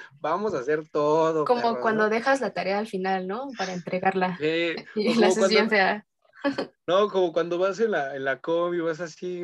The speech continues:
Speaker 1: pues, por la calle, ya ves que todos en chinga que están pintando las calles y los topes, ¿no? En la, de amarillo, ¿no? Y dices, "No mames, no mames, lo están pintando de amarillo, güey, ¿no?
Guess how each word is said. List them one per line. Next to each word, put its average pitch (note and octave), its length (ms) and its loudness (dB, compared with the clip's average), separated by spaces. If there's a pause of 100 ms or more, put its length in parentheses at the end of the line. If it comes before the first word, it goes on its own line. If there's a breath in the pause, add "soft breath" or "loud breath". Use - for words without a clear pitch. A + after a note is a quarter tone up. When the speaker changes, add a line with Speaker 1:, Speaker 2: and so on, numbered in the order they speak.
(160)
Speaker 1:
pues, D3+ 200 -20
por C3+ 180 -10
la B2+ 120 -8
calle, E3 360 -2
ya D3+ 160 -2
ves D#3 180 -2
que E3 100 -8
todos E3+ 280 -10
en D3+ 120 -14
chinga E3 340 -16
que D#3+ 100 -20
están D#3+ 180 -16
pintando F#3 600 -12
las F3+ 180 -10
calles F3 320 -8
y F#3 40 -10
los D#3 180 -8
topes, E3 420 -6
¿no? E3+ 60 -8
En E3+ 80 -8
la, D#3+ 80 -4
de D3+ 220 -6
amarillo, D3+ 460 0
¿no? F#3 160 0 (440 loud breath)
Y - 60 -14
dices, F3+ 140 -8
"No A3+ 120 -6
mames, A#3+ 260 -8
no - 120 -12
mames, - 140 -16 (140)
lo F3+ 80 -4
están G3+ 240 -2
pintando A#3+ 380 2
de A#3 60 2
amarillo, G#3+ 520 0
güey, G#3+ 540 -4
¿no? A3+ 240 -2